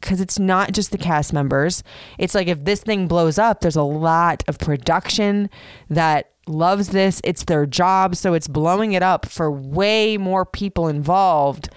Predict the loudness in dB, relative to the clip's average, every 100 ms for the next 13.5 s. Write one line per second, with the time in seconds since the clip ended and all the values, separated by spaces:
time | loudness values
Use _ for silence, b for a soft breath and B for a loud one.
0 | B B B B B B -2 0 2 2
1 | 0 0 0 2 2 2 2 0 -2 0
2 | 0 0 0 0 -2 -2 -2 0 0 0
3 | -2 -2 0 2 2 0 -2 -4 -2 0
4 | 0 2 2 2 -2 -8 _ _ _ _
5 | _ _ -18 -14 -4 -2 -2 -2 -2 -2
6 | 0 0 0 0 0 0 -2 b b b
7 | b b b -2 0 2 2 2 4 4
8 | 4 2 0 0 0 0 -2 -2 -4 -2
9 | 0 2 2 -2 -4 -2 -2 -2 0 2
10 | 2 2 0 0 -2 -2 -2 -2 0 0
11 | 0 -2 -2 -2 0 0 0 0 -2 -4
12 | -2 0 2 2 0 0 -2 -2 -2 0
13 | 2 2 0 -2